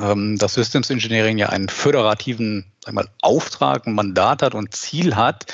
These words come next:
ähm, spielen natürlich die Verbindung in andere, sag ich mal, auch Werkzeuge und Daten eine ganz wichtige Rolle. Und da sind natürlich offene Standards ganz wichtig, speziell wenn es darum geht, toolübergreifend zu kollaborieren.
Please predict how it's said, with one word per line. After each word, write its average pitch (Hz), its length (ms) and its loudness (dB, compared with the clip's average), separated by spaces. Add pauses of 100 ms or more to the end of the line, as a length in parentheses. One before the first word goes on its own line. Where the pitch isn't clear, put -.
(540)
ähm, 117 320 0
spielen 170 340 0
natürlich 156 800 -2
die 139 100 -10
Verbindung 139 540 -2
in 120 120 -2
andere, 127 640 0
sag 110 100 -6
ich 101 60 -8
mal, - 100 -8
auch - 160 -8 (100)
Werkzeuge 143 1000 -2
und 101 240 -4
Daten 107 340 0
eine 101 60 -6
ganz 107 260 -4
wichtige 110 320 -4
Rolle. 92 260 0
Und 87 140 -4
da 107 60 2
sind 147 140 -2
natürlich - 360 -4
offene 147 360 0
Standards 151 680 -2 (280)
ganz 101 220 0
wichtig, - 340 -4
speziell 117 460 -2
wenn 117 80 -2
es 104 100 -6
darum 107 220 0
geht, 98 240 -4
toolübergreifend 104 960 0
zu - 120 -6
kollaborieren. 107 720 0